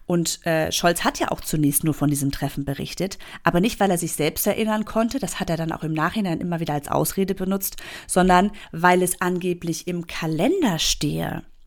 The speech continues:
Es stand aber erst gar nicht im Kalender und es wurde dann angegeben, es gab, äh, Probleme bei der Überspielung von den Outlook-Daten,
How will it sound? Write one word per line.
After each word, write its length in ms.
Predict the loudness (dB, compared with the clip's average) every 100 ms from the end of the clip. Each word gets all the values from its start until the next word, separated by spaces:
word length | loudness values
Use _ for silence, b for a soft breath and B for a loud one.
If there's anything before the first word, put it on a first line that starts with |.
| -20 -20 B B B
Es 240 | 0 2
stand 440 | 4 6 6 4 2
aber 300 | 4 4 0
erst 280 | -2 -2 -4
gar 200 | -4 -4
nicht 180 | -6 -8
im 160 | -10
Kalender 560 | -8 -6 -4 -2 -2 -2 B B B
und 260 | -4 -4 -6 _ -6
es 200 | -4 -2
wurde 180 | 0
dann 160 | 0 0
angegeben, 560 | 0 0 0 0 0 -2
es 140 | -4
gab, 340 | 0 0 -2 -8 B B B
äh, 120 | -8
Probleme 680 | -6 -10 -6 -4 0 0 0
bei 160 | -2 -2
der 160 | -4
Überspielung 720 | -6 -6 -6 -4 -2 0 -2
von 180 | -2 -2
den 220 | -2 -2
Outlook-Daten, 1120 | 0 -2 -2 -4 -2 4 6 6 4 0 0